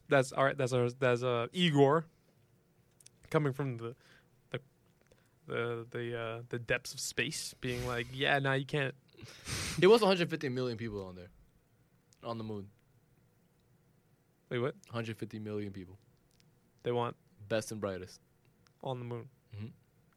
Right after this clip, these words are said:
Speaker 1: Or on Asgardia.
Speaker 2: Yep.
Speaker 1: I don't like that.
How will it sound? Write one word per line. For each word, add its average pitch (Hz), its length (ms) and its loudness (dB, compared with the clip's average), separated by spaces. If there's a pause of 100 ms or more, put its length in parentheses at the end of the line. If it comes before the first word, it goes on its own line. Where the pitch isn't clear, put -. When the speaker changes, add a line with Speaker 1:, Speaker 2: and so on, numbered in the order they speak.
Speaker 1:
Or 123 100 -4
on 120 100 -2
Asgardia. - 480 -10 (240)
Speaker 2:
Yep. - 100 -14 (2000)
Speaker 1:
I - 60 -14
don't - 140 -18
like - 160 -20
that. - 100 -20